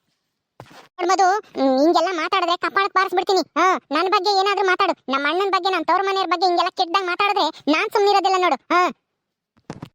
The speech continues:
ಅತ್ತೆ, ನಾವೇನಾದ್ರೂನು ಇಲ್ದೇ ಇರೋದೇ ನಾನು ಹೇಳಿದ್ವಾ? ಇರೋದಿದ್ದಂಗೆ ಹೇಳ್ತಾ ಇದೀವಿ ತಾನೇ? ನೀನು ನೋಡ್ದೆ ತಾನೇ? ಹ್ಞೂ ಕಣೆ ನಂದಿನಿ,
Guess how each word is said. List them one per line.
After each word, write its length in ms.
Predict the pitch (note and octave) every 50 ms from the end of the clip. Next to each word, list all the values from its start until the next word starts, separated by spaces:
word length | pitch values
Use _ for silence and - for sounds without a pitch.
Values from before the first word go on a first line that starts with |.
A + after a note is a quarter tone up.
| _ _ _ _ -
ಅತ್ತೆ, 220 | F4 F4+ - G#4 G#4+ A#4 B4 A4+
ನಾವೇನಾದ್ರೂನು 560 | G4+ G#4 G#4+ A4 A#4 A4+ A#4 A4+ A4+ F#4+ D4+ E4 G4 - A4 E4 _ _ _ - G#4
ಇಲ್ದೇ 160 | A4+ A#4 B4+ B4
ಇರೋದೇ 200 | A#4+ E4+ G4 A4 G#4
ನಾನು 140 | G4 F#4 F4+ E4 D#4
ಹೇಳಿದ್ವಾ? 300 | D#4 D4 C4 C4 C#4 C4+ B3+ - _ - - G#4
ಇರೋದಿದ್ದಂಗೆ 520 | A#4 A#4+ A#4+ G#4 G4+ E4+ A4 A#4 A4+ G#4+ G4+
ಹೇಳ್ತಾ 200 | G#4+ G#4+ A4 G#4+
ಇದೀವಿ 160 | G4+ G#4+ G#4+ F#4
ತಾನೇ? 180 | B4+ C5 A#4+ F4+ - - - - G4+
ನೀನು 200 | G#4+ A#4 B4 B4 A#4 G#4
ನೋಡ್ದೆ 200 | G#4+ A4 G#4 A4 - A#4+
ತಾನೇ? 180 | C5+ C#5+ G#4+ - - _ _ _ _ _ - _ - - _ _ _ _ _
ಹ್ಞೂ 100 | - G4 -
ಕಣೆ 140 | G#4+ G4+ G#4 G4
ನಂದಿನಿ, 300 | G4 F#4+ F#4+ G4 F#4+ E4